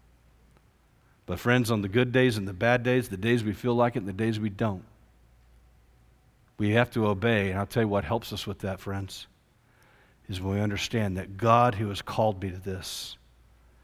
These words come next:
is gonna see me through it. He's gonna be with me and walk through it. And the last little thing I just wanna share with you is this. If we were able to keep reading, we could see down here, look at this.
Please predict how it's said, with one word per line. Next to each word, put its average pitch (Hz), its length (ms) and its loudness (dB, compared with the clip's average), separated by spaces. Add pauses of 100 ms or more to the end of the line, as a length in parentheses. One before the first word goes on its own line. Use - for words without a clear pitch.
(180)
is 90 160 -6
gonna 92 200 -4
see - 260 -6
me 98 140 -6
through 107 220 -14
it. 107 160 -18 (140)
He's 98 220 -4
gonna 82 200 -8
be 87 200 -10
with 101 280 -8
me 80 240 -12 (400)
and 87 140 -6
walk 82 260 -6
through - 200 -20
it. - 380 -20 (300)
And 104 100 -4
the 101 40 0
last 131 280 8
little 147 100 2
thing 131 200 2
I 123 60 2
just 120 120 -4
wanna 131 100 -4
share 120 260 0
with 90 120 -6
you 90 80 -6
is 90 140 -8
this. - 420 -12 (1040)
If 123 160 0
we 135 100 8
were 147 120 8
able 147 160 8
to 123 80 -4
keep - 240 -4
reading, 101 400 0 (1400)
we 127 120 2
could 123 180 0
see 127 140 2
down 131 220 6
here, 101 360 -2
look 113 160 -2
at 95 80 -8
this. - 400 -6